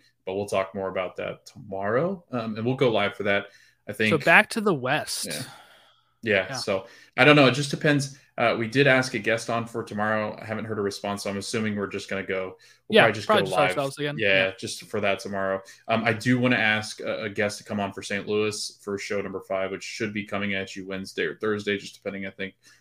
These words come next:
Speaker 1: on, uh, what we decide. I think it's Wednesday. Um, and then next week, Jordan, uh, the big show I, I'm really excited for, uh, is Red Bulls, N Y C F C, Philly, D C, and the Revs, just because there's so much going on with all those teams except for the Union.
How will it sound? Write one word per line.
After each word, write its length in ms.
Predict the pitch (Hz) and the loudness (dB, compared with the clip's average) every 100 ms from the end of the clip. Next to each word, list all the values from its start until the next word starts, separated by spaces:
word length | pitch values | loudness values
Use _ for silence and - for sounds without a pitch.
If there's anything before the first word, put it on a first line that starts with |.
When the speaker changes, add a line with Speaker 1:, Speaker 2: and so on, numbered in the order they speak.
| - | -8
Speaker 1:
on, 280 | 95 92 - - | -6 -6 -10 -10
uh, 220 | 85 80 - | -6 -6 -6
what 140 | 104 92 | -6 -4
we 60 | |
decide. 240 | 101 95 95 | -4 -2 -2
I 40 | |
think 120 | 95 | -2
it's 100 | 92 98 | -8 -8
Wednesday. 440 | 95 92 95 92 - - _ - | -8 -6 -6 -6 -10 -20 _ -2
Um, 400 | 98 95 95 98 | 2 4 2 -4
and 100 | 110 | 2
then 140 | 123 120 | 6 8
next 300 | 120 120 - | 6 6 0
week, 160 | 107 | 0
Jordan, 480 | - 110 104 104 - | 4 4 4 2 0
uh, 220 | 110 101 | -6 -6
the 100 | 104 | -6
big 260 | 104 110 107 | 0 2 2
show 240 | - 113 104 | 2 4 4
I, 220 | 98 101 | 4 0
I'm 100 | 98 | -2
really 220 | 101 101 | 0 2
excited 500 | 98 - 98 95 95 - | 2 0 -2 0 -2 -4
for, 420 | 98 85 82 - _ _ - | -2 0 -2 -6 _ _ -6
uh, 320 | 98 92 90 104 | -2 0 -2 -2
is 520 | 95 92 92 - - | -4 -4 -6 -8 2
Red 200 | 110 104 | 4 4
Bulls, 520 | 107 98 95 - - - | 4 4 2 -4 -8 -4
N 120 | 104 | -2
Y 120 | 101 | -2
C 200 | 95 101 | -2 -2
F 80 | 92 | -2
C, 160 | - 92 | -4 -8
Philly, 300 | - 101 95 | -4 -4 -4
D 200 | 90 95 | -6 -8
C, 280 | - 101 76 | -6 -6 -6
and 80 | |
the 80 | 80 | -6
Revs, 420 | 64 80 202 208 | -4 -4 -4 -6
just 320 | - - - - | -10 -8 -10 -12
because 340 | - 95 87 | -6 -6 -4
there's 160 | 95 - | -8 -6
so 200 | - 92 | -6 -6
much 380 | 95 90 - - - _ _ - | -6 -8 -8 -14 -20 _ _ 2
going 260 | 117 113 101 | 4 6 4
on 180 | 104 | 4
with 140 | 104 98 | 2 4
all 120 | 98 | 4
those 200 | 98 95 | 2 -2
teams 380 | - 98 101 98 | -4 -2 -2 -4
except 340 | - - - | -4 -4 -4
for 60 | 101 | -6
the 160 | 101 98 | -10 -10
Union. 360 | 95 98 101 | -8 -6 -6